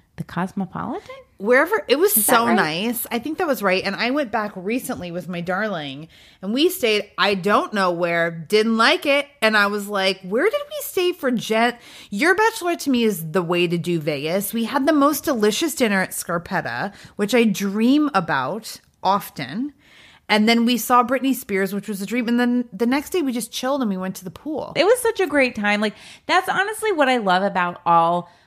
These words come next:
Speaker 1: concerts and, like, your favorite. I mean, I went to Vegas for that to see Britney Spears. Like,
Speaker 2: Mm-hmm.
Speaker 1: she, it's, you know, not only through my teen years, but then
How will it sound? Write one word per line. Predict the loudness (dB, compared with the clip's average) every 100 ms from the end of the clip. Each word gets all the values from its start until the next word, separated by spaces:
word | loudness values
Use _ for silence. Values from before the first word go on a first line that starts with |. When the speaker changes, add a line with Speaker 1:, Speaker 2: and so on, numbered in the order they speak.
| _
Speaker 1:
concerts | 0 2 2 2 2 2 -2 -8 -20 _ _ _ -2
and, | 0 2 0 -2 -8
like, | -2 0 0
your | -2
favorite. | 0 -2 0 0 -2 _ 0
I |
mean, | 2 2 0
I | 0 0 -2 -10 -18 _
went | -16 -4 0 0 0
to | 2
Vegas | 2 4 2 0
for | 0
that | 0 0 -4
to | -6 -2 -2
see | -2 -4
Britney | 0 0 0 -2
Spears. | -4 -2 0 0
Like, | -2
Speaker 2:
Mm-hmm. | -2 -2
Speaker 1:
she, | 0 -2 -4 -16 _ _ _ _ _ _ _ 0
it's, | 0 -2 -20
you | -8 -2
know, | 2
not | 4 4 4
only | 2 0 -2
through | -2
my | -2 -2
teen | -2 -2 0
years, | 0 -2
but | -6 -2
then | 0 2 0 -4